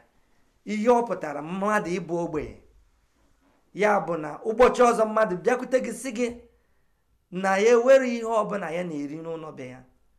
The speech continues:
ị ga-amata ihe ọ pụtara.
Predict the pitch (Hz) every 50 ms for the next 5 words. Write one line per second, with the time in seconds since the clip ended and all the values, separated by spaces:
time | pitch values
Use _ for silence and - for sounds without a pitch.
0 | _ _ _ _ _ _ _ _ _ _ 220 208 175 165 151 147 147 160 170 165
1 | 180 175 180 185 180 175 - _ _ 185 180 175 180 180 180 175 175 - _ _
2 | - 185 185 160 - - - 110 - 117